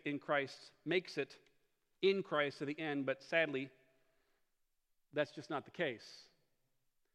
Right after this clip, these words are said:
Many of us know people who once professed faith in Jesus but have turned their back on their faith. Sometimes we come right out and reject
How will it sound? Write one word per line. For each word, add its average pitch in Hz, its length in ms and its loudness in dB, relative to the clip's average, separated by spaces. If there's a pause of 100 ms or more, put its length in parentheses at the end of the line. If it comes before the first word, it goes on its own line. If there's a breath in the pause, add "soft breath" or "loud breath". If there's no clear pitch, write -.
(280)
Many 190 320 2
of 175 60 4
us 156 160 -2
know 165 80 0
people 160 300 0
who 160 100 4
once 185 240 4
professed - 440 -2
faith 156 180 0
in 143 100 -4
Jesus 143 340 -4
but 147 120 -8
have 139 80 -8
turned 160 200 -2
their 151 100 -2
back 165 340 4
on 135 260 0 (840)
their 131 120 -4
faith. 113 300 -4 (1120)
Sometimes 180 600 6
we 170 80 2
come 170 180 0
right 170 160 6
out 170 180 6
and 170 80 2
reject 170 400 0